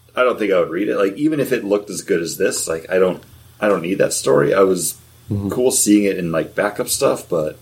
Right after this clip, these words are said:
Speaker 1: again, like, even with the Scott Snyder, like, Gates of Gotham stuff, like, I,
Speaker 2: Mm-hmm.
Speaker 1: it's cool. Like, I'm glad people put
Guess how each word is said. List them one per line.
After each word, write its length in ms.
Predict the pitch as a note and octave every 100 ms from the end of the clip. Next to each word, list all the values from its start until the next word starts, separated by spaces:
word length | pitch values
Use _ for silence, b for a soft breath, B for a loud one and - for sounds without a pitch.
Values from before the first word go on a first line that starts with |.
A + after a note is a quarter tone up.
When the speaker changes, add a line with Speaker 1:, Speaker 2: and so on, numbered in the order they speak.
| - - - _ _ b b b b F3
Speaker 1:
again, 260 | F3+ B2+
like, 160 | G#2+ A2+
even 280 | F#3+ F#3+ D3+
with 180 | C#3+
the 60 | C3
Scott 340 | - C#3+ A#2+
Snyder, 560 | - C3 A#2 G#2+ G2+ F#2
like, 260 | F2+ - - _ b b -
Gates 320 | F#2+ G#2+ G#2+ G2+
of 80 |
Gotham 380 | F2+ F2 F2 E2+
stuff, 480 | D#2 E2+ D#2+ - -
like, 240 | F2 F2
I, 140 | G#2+ G#2+ - _ -
Speaker 2:
Mm-hmm. 340 | E3+ A#2+ A2 F2+ - - -
Speaker 1:
it's 160 | -
cool. 460 | - E3 G3 E3+ D#3+
Like, 160 | G#2+ A2
I'm 120 | A#2+
glad 200 | A#2+ A2+
people 240 | B2 A#2 G#2
put 280 | - -